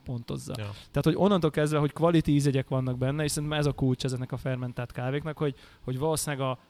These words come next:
Speaker 1: nem mennek el a rohadásig, ami ugye, egyébként ez egy nagyon érdekes dolog, hogy ugye mi tartjuk ezeket a szenzori képzéseket, és a ferment, mint, ö, mint íz, az így a,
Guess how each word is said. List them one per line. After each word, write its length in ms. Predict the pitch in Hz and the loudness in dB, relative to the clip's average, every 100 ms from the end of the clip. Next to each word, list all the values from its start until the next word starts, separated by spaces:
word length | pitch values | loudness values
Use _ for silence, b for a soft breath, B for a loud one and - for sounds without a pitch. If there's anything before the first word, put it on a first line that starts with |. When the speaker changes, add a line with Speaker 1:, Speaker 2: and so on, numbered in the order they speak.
| _ | _
Speaker 1:
nem 240 | - 151 160 | -4 -2 0
mennek 360 | 156 143 139 | 0 0 -2
el 80 | 139 | -2
a 60 | 131 | 0
rohadásig, 760 | 135 135 143 151 - 190 185 | 0 -2 -2 -2 -2 -2 -2
ami 260 | 143 139 135 | -2 -2 -2
ugye, 340 | 131 131 131 - B B - | -2 -2 -4 -8 B B -8
egyébként 280 | 131 147 | -6 -4
ez 100 | 139 | -2
egy 60 | 139 | -2
nagyon 200 | 156 139 | 0 0
érdekes 340 | 135 127 - | 0 0 -2
dolog, 280 | 123 135 151 | 2 2 2
hogy 140 | 139 131 | 2 0
ugye 200 | 127 127 | 0 -2
mi 80 | |
tartjuk 340 | 127 143 135 135 | -2 -2 -2 -4
ezeket 160 | 127 | -4
a 80 | 127 | -6
szenzori 360 | 143 131 123 120 | -4 -2 -2 -6
képzéseket, 560 | - 131 143 165 160 | -6 -6 -4 -4 -4
és 140 | 143 - | -2 -2
a 140 | 135 B B | -2 B B
ferment, 840 | - 151 143 135 135 151 170 - - | -6 0 0 2 0 0 -2 -8 -6
mint, 400 | 135 131 131 - | -2 -2 -4 -4
ö, 380 | 131 127 123 123 117 b b b b _ | -2 -2 -2 -4 -6 b b b b _
mint 300 | 131 127 - | -4 -2 -4
íz, 540 | - 135 143 190 190 - | -4 0 2 0 -2 -8
az 220 | - 139 | -4 -2
így 180 | 139 127 | 0 2
a, 240 | 135 131 | 2 2